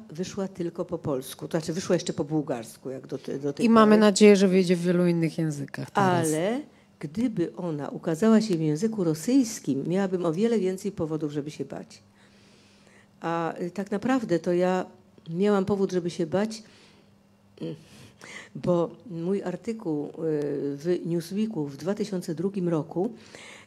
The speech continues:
Speaker 1: y, się ukazał ze zdjęciami straszliwymi, y, z Czeczenii. Tam oderwa-, rozerwana głowa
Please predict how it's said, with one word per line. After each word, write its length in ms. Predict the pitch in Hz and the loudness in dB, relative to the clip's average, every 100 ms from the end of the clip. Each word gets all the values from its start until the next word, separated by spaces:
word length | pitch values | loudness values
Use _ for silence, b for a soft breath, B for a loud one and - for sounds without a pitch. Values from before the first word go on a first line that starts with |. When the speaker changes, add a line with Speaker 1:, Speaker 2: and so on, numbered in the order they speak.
| - | 0
Speaker 1:
y, 400 | 160 156 156 160 | 4 4 4 0
się 360 | 156 - - 202 | -4 -8 0 0
ukazał 580 | 214 - 190 190 196 175 | 0 -4 -4 -2 -2 -2
ze 160 | 175 | -2
zdjęciami 720 | 170 151 175 170 202 202 190 185 - | -4 -4 -4 -2 -2 0 0 -2 -14
straszliwymi, 1000 | - - 220 220 190 180 160 139 175 220 B B B B - | -18 -4 -2 -2 -2 2 2 2 2 0 B B B B 2
y, 460 | 175 175 180 175 - - - | 4 6 6 4 -2 -12 -10
z 140 | - | -6
Czeczenii. 640 | - 220 196 147 131 123 - | 2 4 6 6 4 0 -2
Tam 200 | 160 151 | -4 -2
oderwa-, 520 | 160 160 160 170 165 | 2 2 4 4 4
rozerwana 580 | 170 165 165 170 165 165 | 4 2 2 2 2 0
głowa 580 | 156 165 160 156 156 | 2 4 4 4 0